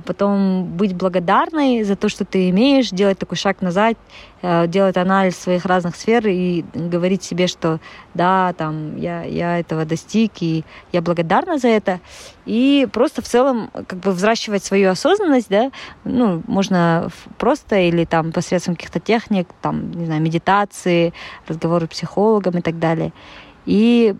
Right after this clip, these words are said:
наверное, я, я для себя сделала вывод, не обязательно стремиться к успеху, а главное быть вот,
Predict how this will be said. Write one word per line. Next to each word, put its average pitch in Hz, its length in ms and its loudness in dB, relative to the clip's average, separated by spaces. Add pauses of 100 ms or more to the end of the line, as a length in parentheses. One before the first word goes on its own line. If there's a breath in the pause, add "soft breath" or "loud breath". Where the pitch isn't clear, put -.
наверное, 202 800 2 (720)
я, 220 160 2
я 220 160 2
для 208 120 0
себя 233 240 2
сделала 208 320 2
вывод, 226 280 0 (280 loud breath)
не 202 100 4
обязательно 208 340 0
стремиться 185 380 -2
к - 80 -10
успеху, - 500 -2 (580 loud breath)
а 175 180 0
главное 185 800 2 (340)
быть 185 640 -6
вот, 170 140 -4